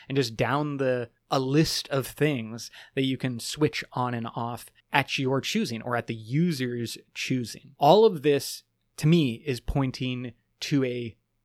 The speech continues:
complexity that exists that is beyond the magic systems. The variety of different things that we've seen here. A security system, your, your Windows Defender,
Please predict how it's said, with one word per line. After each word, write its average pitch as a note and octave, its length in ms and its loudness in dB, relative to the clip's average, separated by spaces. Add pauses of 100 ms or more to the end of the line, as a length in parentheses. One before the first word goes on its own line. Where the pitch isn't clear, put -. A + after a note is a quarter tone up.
(260)
complexity C3 880 -4 (360)
that C3 140 2
exists A#2+ 440 -4
that C3+ 140 2
is C#3+ 200 0
beyond D#3 1200 -6
the C3+ 160 -2
magic A#2 480 -6
systems. - 580 -14 (340)
The C3+ 100 0
variety C3 760 -2
of D#3 80 -4
different D3+ 320 -4
things C3 260 -4
that C3 100 -4
we've A#2 160 -6
seen A#2+ 200 -8
here. G#2 180 -14 (220)
A - 80 -4
security C#3+ 440 2
system, A#2 520 -8
your, A#2 240 -8
your B2 100 -4
Windows C3+ 520 4
Defender, A2 640 -6